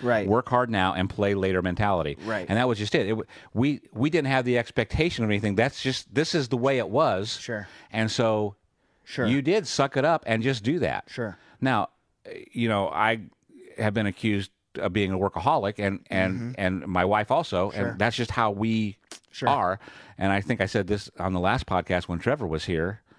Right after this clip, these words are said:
Speaker 2: That was the Sunday thing. Anyway,
Speaker 1: Mm-hmm.
Speaker 2: is that, you know, our, ca-, our, our, honestly, most of our kids caught that.
Speaker 1: Yeah.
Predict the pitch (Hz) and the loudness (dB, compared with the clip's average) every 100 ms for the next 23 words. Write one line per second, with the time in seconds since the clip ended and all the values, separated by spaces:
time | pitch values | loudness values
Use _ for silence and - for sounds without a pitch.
0 | _ _ 90 90 78 - 90 73 - 73 | _ _ -2 -2 -4 -4 -2 -2 -4 -4
1 | 104 127 110 92 90 - - 98 101 95 | 0 0 0 -2 -4 -12 -8 -2 0 2
2 | 101 90 - - _ _ 95 92 82 95 | 0 0 -6 -20 _ _ -2 0 2 0
3 | - 101 - - 92 104 - - 92 92 | 0 -2 -2 0 0 0 -8 -2 0 2
4 | 87 131 98 87 87 95 113 98 92 - | 2 0 -2 -4 0 0 0 0 0 0
5 | 139 - 78 73 67 - _ 117 117 | -2 -2 -6 -4 -6 -8 _ -10 -8